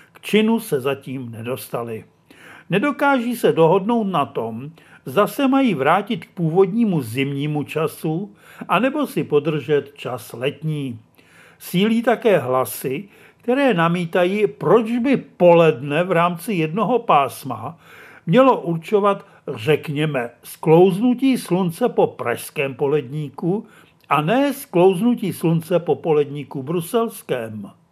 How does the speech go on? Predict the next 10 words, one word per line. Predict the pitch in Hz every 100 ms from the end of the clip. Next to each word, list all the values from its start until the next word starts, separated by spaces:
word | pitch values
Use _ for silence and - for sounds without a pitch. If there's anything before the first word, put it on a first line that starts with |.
| _ _ _ _ - - -
Mezi | 175 151 165
oběma | 160 185 202 202
poledny | - - 196 285 294 247 185 143
je | 127 143
totiž | 160 196 220 214 165 - - _ _
rozdíl | 135 156 170 165 208 240 240 185
několika | 143 175 170 254 240 233
desítek | 185 165 - 180 185 165 143
minut. | 131 123 107 107 _ - _ _
Místečko, | 147 160 214 - 285 277 - - 117 107